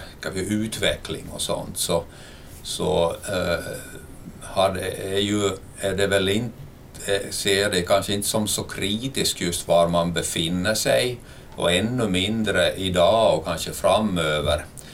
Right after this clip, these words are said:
Pandemin här har ju tvingat oss att, att ta i bruk ny, nya sätt att samarbeta, och nu, numera sitter man ju då i,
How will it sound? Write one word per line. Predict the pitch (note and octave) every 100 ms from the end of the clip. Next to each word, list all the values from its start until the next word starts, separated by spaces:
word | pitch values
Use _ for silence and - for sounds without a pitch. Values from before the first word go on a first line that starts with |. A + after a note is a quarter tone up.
| - - -
Pandemin | - - G#2 G2+ F2+ G2 A#2 G#2+
här | G#2 F2+
har | F#2
ju | F2+ E2+
tvingat | D#2 G2 F#2 F#2+ F2 F2
oss | - F#2
att, | E2+ F2
att | F#2
ta | F#2+ F2 E2 D#2+
i | E2+
bruk | F#2+ G2 F#2 F2+ - A#2
ny, | A#2 A2+ G#2+
nya | A2+ B2 A#2 G2
sätt | - G2 - -
att | F#2
samarbeta, | - A2 A2+ G#2 E2+ E2+ E2 F2 E2+ - E2+
och | E2 - - F2+
nu, | G2 G2
numera | G#2 G2+ F#2+ F#2+ F2
sitter | - F2+ - G2
man | F2+ F2+
ju | F2+
då | F#2 F#2 F2+
i, | E2+